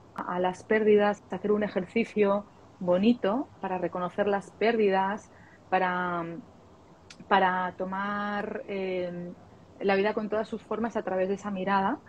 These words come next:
pues es lo que voy a compartir yo en un taller el, el sábado. Así que bienvenidos todos los que quieran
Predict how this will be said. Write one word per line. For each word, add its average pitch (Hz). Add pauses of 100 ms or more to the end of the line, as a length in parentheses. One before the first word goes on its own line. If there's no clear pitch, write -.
(300)
pues 190
es 196
lo 202
que 208
voy 196
a 190
compartir 190
yo 196
en 202
un 180
taller 185
el, 175
el 170
sábado. 175
Así -
que 175
bienvenidos 180
todos 202
los 208
que 175
quieran 190